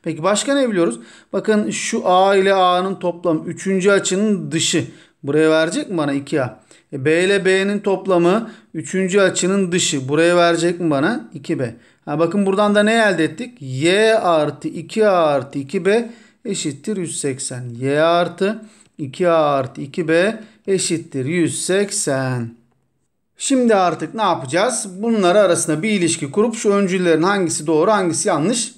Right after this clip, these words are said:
bulacağız. Şimdi bakın şuradan başlayalım. A artı B neye eşitmiş?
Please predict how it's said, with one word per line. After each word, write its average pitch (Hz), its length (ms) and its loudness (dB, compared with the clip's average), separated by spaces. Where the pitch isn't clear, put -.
bulacağız. 175 440 0
Şimdi 254 180 0
bakın 151 220 -2
şuradan 226 500 0
başlayalım. 208 440 0
A 202 300 2
artı 214 260 -2
B 226 160 4
neye 240 160 0
eşitmiş? 220 600 -4